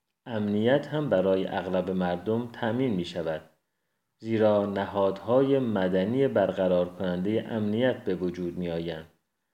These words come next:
دولت شکل می‌گیرد و تأمین اجتماعی ایجاد می‌شود.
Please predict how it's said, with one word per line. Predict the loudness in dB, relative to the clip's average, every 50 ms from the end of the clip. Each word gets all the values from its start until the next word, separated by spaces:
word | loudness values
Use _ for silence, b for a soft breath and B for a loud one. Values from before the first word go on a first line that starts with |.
| _ _ _ _ _ _ _ -6
دولت | -4 -2 2 2 2 2 2
شکل | 0 0 2 2 0 0 0 -4
می‌گیرد | -4 -2 0 2 2 4 4 4 4 2 0 -4 -16 _ _ _ _ _ _ _ _ -10
و | -8 -8
تأمین | -8 -8 -6 -4 -4 -2 -2 0 0 0 0
اجتماعی | 0 -2 -4 -4 -4 -2 -2 0 0 0 0 0 -2
ایجاد | -2 -2 0 0 0 0 -2
می‌شود. | -4 -8 -8 -8 -6 -6 -6 -4 -6 -8